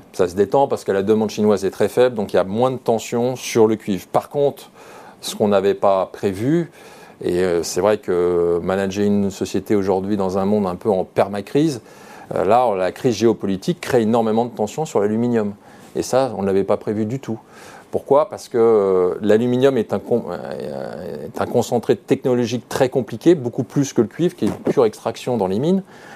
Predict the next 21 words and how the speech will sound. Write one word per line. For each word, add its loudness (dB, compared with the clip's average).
L'aluminium, 4
c'est -12
un, 0
une, 2
on 0
extrait 0
de -4
la 0
bauxite, -2
on 2
en 0
fait -4
une 0
poudre, 0
une 0
poudre -2
qui -8
s'appelle 0
l'alumina, 0
qui 4
est 2